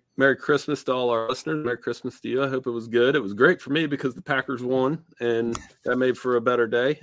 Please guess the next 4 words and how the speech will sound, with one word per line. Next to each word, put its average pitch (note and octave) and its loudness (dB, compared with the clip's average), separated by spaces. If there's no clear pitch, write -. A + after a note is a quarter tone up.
Um, A#2+ -4
making C3 0
Tua C3+ 2
Tung-, C3 -2